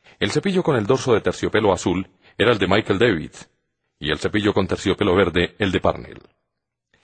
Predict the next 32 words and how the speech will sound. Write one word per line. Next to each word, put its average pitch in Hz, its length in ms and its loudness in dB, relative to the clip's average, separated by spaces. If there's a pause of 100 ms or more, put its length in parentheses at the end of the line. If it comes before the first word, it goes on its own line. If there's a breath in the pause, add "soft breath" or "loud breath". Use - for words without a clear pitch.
(140 soft breath)
Los 123 180 2
Vances 165 580 -2
vivían 107 420 0
en 85 100 0
el 73 140 -4
número 92 240 0
siete. - 440 -4 (500)
Eran 87 220 0
los 78 120 -6
padres 90 300 2
de 90 80 2
Eileen. 110 420 -2 (480 soft breath)
Cuando 113 240 0
fueran 175 240 0
mayores, 139 460 2
él 120 180 0
se 104 120 -2
iba 104 140 0
a - 40 -2
casar 95 280 -4
con 92 120 -2
Eileen. 85 440 -6 (1500)
Los 113 160 0
anchurosos 165 500 2
campos 165 320 0
de 147 80 4
recreo 143 380 4
hormigueaban 120 560 2
de 107 80 -2
muchachos. - 680 -8
Todos 85 260 0
chillaban, 87 500 2